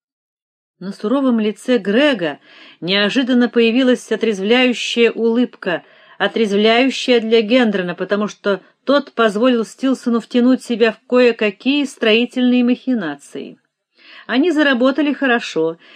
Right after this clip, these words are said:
действительно хорошо, ничего не скажешь. Но в силу ряда обстоятельств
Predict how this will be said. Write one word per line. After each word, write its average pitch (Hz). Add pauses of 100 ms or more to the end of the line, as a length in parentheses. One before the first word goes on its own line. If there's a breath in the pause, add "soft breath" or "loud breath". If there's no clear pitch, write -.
действительно 254
хорошо, 277
ничего 170
не 208
скажешь. - (340 soft breath)
Но 160
в -
силу 214
ряда 185
обстоятельств 175